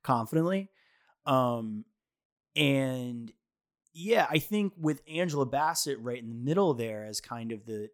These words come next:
as kind of the straight man, as it were, um, she's fi-, I think she's fine for the role. She's not particularly miscast or anything like that.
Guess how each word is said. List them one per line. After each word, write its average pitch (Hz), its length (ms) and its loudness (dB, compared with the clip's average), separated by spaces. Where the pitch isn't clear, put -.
as 104 200 -8
kind 113 260 -6
of 101 80 -10
the 104 80 -14
straight 190 320 0
man, 113 240 -6
as 107 180 -16
it 107 80 -20
were, 95 340 -20
um, 113 600 0
she's - 460 6
fi-, 147 360 2
I 143 120 -2
think 202 160 2
she's - 200 -2
fine 135 300 0
for 147 120 -6
the 123 80 -2
role. 120 280 0
She's 123 240 -4
not 147 240 2
particularly 139 460 -6
miscast 123 920 -4
or 151 140 -4
anything 165 280 -4
like 175 200 -12
that. 175 260 0